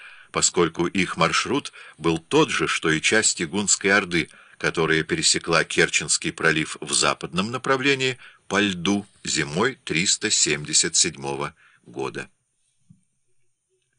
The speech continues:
Смотрите раздел шестой выше. Только теперь движение было в противоположном направлении. Весьма возможно, что во время первого или западного движения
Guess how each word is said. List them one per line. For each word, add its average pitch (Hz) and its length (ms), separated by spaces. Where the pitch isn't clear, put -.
Смотрите 95 520
раздел 85 380
шестой 80 560
выше. 65 440
Только 180 300
теперь 175 340
движение 98 520
было 92 480
в - 140
противоположном 104 840
направлении. 69 720
Весьма 131 300
возможно, 95 560
что - 240
во 82 120
время 110 280
первого 85 640
или 104 280
западного 78 640
движения 82 640